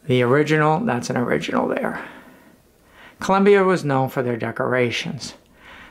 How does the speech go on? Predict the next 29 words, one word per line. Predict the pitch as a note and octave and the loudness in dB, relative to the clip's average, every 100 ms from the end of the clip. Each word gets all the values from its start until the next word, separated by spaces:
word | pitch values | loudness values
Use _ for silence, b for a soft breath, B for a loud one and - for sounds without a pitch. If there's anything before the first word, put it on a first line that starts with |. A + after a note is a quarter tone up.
| B | B
They | C#3 | 2
might | D#3 G#3 | 2 4
not | F#3 E3+ | 2 2
have | D3+ | 0
had | C#3 C#3 B2+ - | 0 0 0 -4
a | - B2 A#2+ | -2 0 0
machine | A#2+ B2 - D#3+ D3+ C#3+ | 0 0 0 2 4 4
the | |
quality | B2 - C#3 C3+ B2+ A#2 | 0 0 2 4 4 2
of | G#2+ | 2
Edison | A#2 C#3 C3+ - C#3 C#3+ - | 0 0 -2 -2 -2 -4 -6
or | C3 B2 A#2+ - | -2 0 -2 -6
Victor. | D4 F3 F#3+ - A2+ - - _ _ B B B B B B B B _ _ _ - | -2 -2 -2 -4 -4 -4 -14 _ _ B B B B B B B B _ _ _ -8
They | A#2+ | -4
were | A#2 | -4
kind | A#2 D3+ D3 | -2 -2 0
of | B2 | 0
always | A#2 B2 A#2+ A#2 - | 2 2 2 0 -4
third | - C#3 C3 A#2+ A#2 B B B B | -4 0 2 0 -2 B B B B
place | - D3 B2+ A#2 | -4 0 0 0
in | A#2 G#2+ | -2 -4
sales. | - C#3+ A#2+ A2+ - - - - _ _ B B B B B B | -2 0 0 0 -2 -6 -12 -16 _ _ B B B B B B
But | G#3 G3 | -4 2
they | F#3+ F#3 | 2 2
did | D3 D3+ D#3 | 4 4 4
have | D3 C3+ C3+ C3+ B2+ - - _ _ _ _ b b b b _ | 2 -2 0 -2 -4 -14 -20 _ _ _ _ b b b b _
nice | - A#2+ A#2 - | -4 -2 -2 -2
little | A#2 A2+ A2+ | 0 2 2
designs. | G#2+ G#2 G#2+ G2+ G2+ G2 G#2+ - | 0 -2 -2 -2 -2 -4 -6 -10